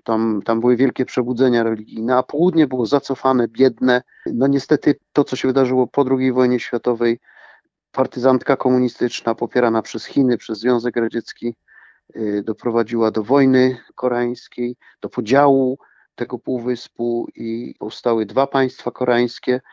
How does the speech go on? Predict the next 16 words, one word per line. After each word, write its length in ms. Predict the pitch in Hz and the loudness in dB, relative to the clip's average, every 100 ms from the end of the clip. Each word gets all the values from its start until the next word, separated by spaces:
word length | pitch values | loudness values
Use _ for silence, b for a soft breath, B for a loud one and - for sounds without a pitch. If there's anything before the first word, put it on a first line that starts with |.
| B B B | B B B
Przy 160 | - | -4
czym 180 | 123 123 | 0 0
to, 380 | - 113 110 - - | 2 2 2 0 -4
to 160 | 107 | -2
demokratyczne 760 | 104 123 123 - 113 123 - 120 | 0 2 2 0 -2 -2 -4 -4
na 120 | 117 | -4
południu 460 | - 120 117 120 120 | -2 -4 -4 -4 -4
jest 160 | 113 | -2
teraz 220 | 127 123 | 0 0
jednym 300 | 117 147 151 | 2 4 4
z 60 | 139 | 4
najbardziej 520 | 151 147 156 143 160 | 4 4 2 2 2
rozwiniętych 580 | 156 139 151 165 156 156 | 2 2 2 2 2 -4
technologicznie 720 | - 147 160 147 143 - 151 | -6 -2 2 2 0 -8 -6
na 100 | 143 | -4
świecie 460 | - - 113 - | -4 -4 -2 -2